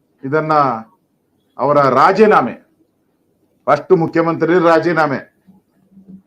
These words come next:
ಮಂತ್ರಿದಂತೂ ರಾಜೀನಾಮೆ ಆಗಲೇಬೇಕು, ಹಾಗೆ ಆಗ್ತೈತೆ, ಆಗ್ಲೇಬೇಕು, ಇಲ್ಲ ಬಿಡಲ್ಲ ನಾವು, ಆಗ್ಲೇಬೇಕು.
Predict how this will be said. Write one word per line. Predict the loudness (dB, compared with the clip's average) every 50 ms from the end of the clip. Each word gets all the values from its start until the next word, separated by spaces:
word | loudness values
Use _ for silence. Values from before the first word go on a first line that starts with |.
| -6 -2
ಮಂತ್ರಿದಂತೂ | -2 -2 0 2 2 4 6 6 6 4 2 2 2 2
ರಾಜೀನಾಮೆ | 4 2 2 2 2 2 2 2 2 2 0 -2 -2 0
ಆಗಲೇಬೇಕು, | 2 4 4 4 4 4 4 4 4 4 2 0 0 0 0 0
ಹಾಗೆ | 2 2 2 2 4 4
ಆಗ್ತೈತೆ, | 4 4 4 2 0 0 0 -2 -2 -2 -6 -14 _ _ -2
ಆಗ್ಲೇಬೇಕು, | 2 2 2 2 2 2 2 2 2 2 0 -2 -2 -4 -4
ಇಲ್ಲ | -2 -2 -2
ಬಿಡಲ್ಲ | -2 0 0 2 2 2 0
ನಾವು, | -2 -2 -4 -10 _ _ _ _ _ _ _ _ -20 _ _ _ _ _ _ _ _ _ _ _ _ _ _ _ _ _ _ _ _ _ _ _ _ -2
ಆಗ್ಲೇಬೇಕು. | 0 0 0 2 2 2 2 2 2 0 -2 -2 -6 -12